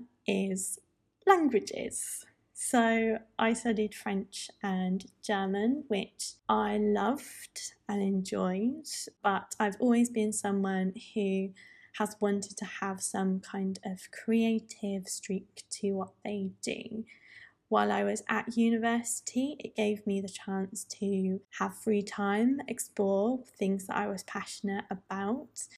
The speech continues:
but the languages side of things, while it filled one of my cups,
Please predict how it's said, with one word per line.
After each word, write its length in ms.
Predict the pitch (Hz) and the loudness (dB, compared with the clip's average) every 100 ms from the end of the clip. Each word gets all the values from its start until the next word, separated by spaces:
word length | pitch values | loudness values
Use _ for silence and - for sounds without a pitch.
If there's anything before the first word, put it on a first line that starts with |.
| _ | _
but 480 | 269 247 - - - - 277 - | 2 4 2 -8 -10 -10 -18 -2
the 360 | 220 214 208 214 | 2 4 2 2
languages 800 | 254 285 262 247 226 - - - _ | 4 4 4 2 0 -4 -8 -10 _
side 420 | - - 247 247 240 | -10 0 2 4 2
of 120 | 247 | -2
things, 420 | 220 202 202 202 | 0 0 0 -4
while 440 | 233 214 208 208 208 | -2 0 2 0 -2
it 200 | 214 208 | -6 -6
filled 600 | - - 196 190 185 196 - | -6 -2 0 2 0 -2 2
one 160 | 254 277 | 2 2
of 120 | 262 | 4
my 140 | 262 | 2
cups, 600 | 247 247 240 - - - | 2 0 -2 -2 -6 -6